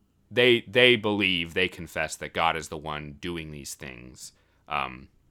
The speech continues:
but the way that they talk about the sacraments and how they work, I think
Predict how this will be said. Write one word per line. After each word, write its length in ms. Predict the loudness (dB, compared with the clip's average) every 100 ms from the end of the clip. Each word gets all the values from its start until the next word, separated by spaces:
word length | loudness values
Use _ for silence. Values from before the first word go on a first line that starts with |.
| _ _ _ -20 _ _ _
but 300 | 0 2 0 _ _ _ -10
the 100 | -4
way 240 | 2 2
that 180 | 2 0
they 120 | -4
talk 420 | -8 0 2 2 0
about 220 | -10 -10
the 80 | -10
sacraments 760 | -10 -10 -12 -18 -16 -12 -12
and 100 | -14
how 140 | -10 -10
they 140 | -10
work, 480 | -14 -10 -10 -10 _ -14
I 80 | -12
think 400 | -10 -14 -14